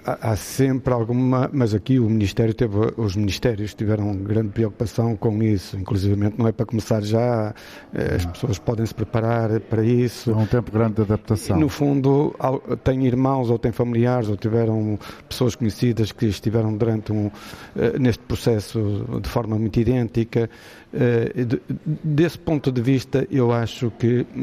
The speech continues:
Speaker 1: estamos a seguir uma linha que era conhecida e que está relativamente experimentada no contexto nacional.
Speaker 2: Uhum.
Speaker 1: Eh, outra coisa que nós podemos discutir é, é se é o modelo que se deve seguir, porque há países que não o seguem.
Speaker 2: O modelo
Speaker 1: Portanto,
Speaker 2: de termos exames?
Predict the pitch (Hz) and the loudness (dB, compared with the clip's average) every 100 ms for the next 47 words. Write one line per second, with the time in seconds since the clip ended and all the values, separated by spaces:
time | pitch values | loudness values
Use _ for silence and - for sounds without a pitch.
0 | - - 127 120 120 107 - 117 - - | -8 -2 -2 0 -4 -4 -4 -4 -4 -2
1 | 110 107 110 117 113 113 117 117 - - | 2 2 2 0 2 2 2 2 -2 -14
2 | - - - 147 - 131 120 113 113 - | -20 -6 0 0 2 0 0 0 -4 0
3 | 123 117 107 107 110 - 135 117 110 143 | 2 2 2 2 0 -2 -2 -2 0 0
4 | 127 123 117 117 104 - 110 107 101 117 | 0 0 0 0 -2 -2 -2 -2 0 0
5 | 117 113 107 - - - - 120 117 113 | 0 0 -4 -6 -18 -20 -6 -2 2 2
6 | 110 110 - 113 - 117 107 - - 107 | 0 0 -2 -4 0 0 0 -2 -2 0
7 | 101 110 117 - 107 101 - - 101 92 | 2 2 0 0 -2 -2 -6 -6 -2 0
8 | 101 101 - - - 131 120 139 127 135 | 0 -2 -4 -2 -2 0 0 2 0 0
9 | 139 131 - 143 143 131 - - - 170 | -2 -4 -2 -2 -2 -6 -10 -10 -4 0
10 | 160 170 196 - - - - - 120 113 | 2 2 0 -2 -6 -8 -4 -2 0 -2
11 | - 127 127 143 117 120 123 107 127 160 | 0 2 2 2 2 2 2 -4 -8 -10
12 | - 117 95 131 117 117 - 110 113 101 | -4 -4 -2 0 0 0 -2 -2 0 0
13 | - - 113 - 101 104 - 156 160 135 | -2 -4 -4 -2 -2 -2 0 2 2 0
14 | 120 113 98 98 - 113 113 127 107 - | 0 0 -2 -4 0 2 4 2 0 0
15 | 117 101 107 113 151 160 | -2 0 0 2 0 -4